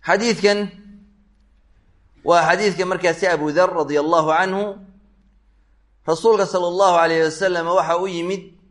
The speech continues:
dad baa u yimid asxaabtiisa ka mid ah. Riwaayaadka qaarkood sida ku soo arooray, waxa u yimid fuqa-, fu-, eh, fuqaraa'ul muhaajiriin. Fuqaradii muhaajiriinta ayaa u yimid. Deedna markaasay waxay ku yidhahdeen, "Rasuulka Allow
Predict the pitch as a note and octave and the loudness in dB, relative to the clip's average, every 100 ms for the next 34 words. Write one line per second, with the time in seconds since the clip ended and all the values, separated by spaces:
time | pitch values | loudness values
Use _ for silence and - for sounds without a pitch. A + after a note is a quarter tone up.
0 | - F3+ D3 E3 E3+ E3 D#3+ C#3+ D#3+ E3 | -4 -2 0 0 0 0 -2 -2 -2 -4
1 | D3 - C3+ C#3+ A#2+ G2+ - _ _ - | -6 -12 -8 -6 -6 -8 -12 _ _ -4
2 | C#3+ F3 F#3 D#3 F#3+ F3+ F#3 F3+ F3+ F3 | 0 2 0 -2 -2 -2 -4 -6 -8 -2
3 | F#3+ E3+ D#3 F3+ G3+ - _ _ _ _ | 0 2 2 2 0 -6 _ _ _ _
4 | _ - E3 F3 F#3+ F#3 F#3 F3 E3 - | _ -6 -2 0 -2 -4 -8 -4 -6 -4
5 | D#3+ C#3+ C3+ C#3+ D#3 D3 C#3+ - D#3+ F#3 | -6 -6 -8 -6 -4 -6 -10 -2 2 4
6 | F3 D#3 D3+ C#3+ C#3 C3 D3 D#3+ B2 G2+ | 2 -2 -6 -4 -4 -4 -2 -2 -4 -8
7 | - - _ _ _ _ - B2+ E3+ G3+ | -16 -20 _ _ _ _ -16 -2 2 2
8 | G3+ F#3+ E3+ E3+ D#3 D#3+ F#3+ E3 D#3+ E3+ | 2 -2 -2 -2 -2 -2 -2 0 0 2
9 | E3 C#3 A2+ G2+ - _ _ _ _ _ | 0 0 -6 -10 -16 _ _ _ _ _
10 | _ _ _ - D#3 G3 G#3 F3+ F#3 F#3+ | _ _ _ -2 0 2 0 0 -2 0
11 | G3+ F3+ F3+ G3+ F#3 E3+ E3 G3+ F3+ G3+ | 0 0 0 0 0 -2 -2 -4 0 2
12 | G3+ G#3 | 4 2